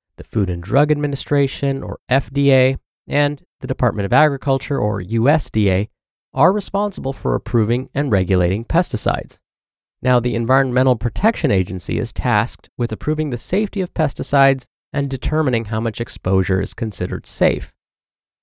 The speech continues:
They can ban the use of pesticides after they are determined to be harmful to our health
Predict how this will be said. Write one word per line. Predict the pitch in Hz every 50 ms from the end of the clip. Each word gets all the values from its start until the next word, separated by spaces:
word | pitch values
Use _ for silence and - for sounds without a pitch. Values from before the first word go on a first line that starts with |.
| _ _ -
They | 147 139
can | - 147 139
ban | 113 110 131 151 185 208 208
the | 175 139
use | 117 117 147 196 208 - -
of | 165 - -
pesticides | - 110 101 - - 92 - - 98 90 87 90 92 90 - - _ -
after | - 117 127 - - 127 120
they | 117
are | 117 113
determined | 110 113 - - - 113 113 123 -
to | 151 -
be | 156
harmful | 139 117 110 104 104 104 - 123
to | - - 151
our | 151 147
health | 117 110 90 92 98 98 - -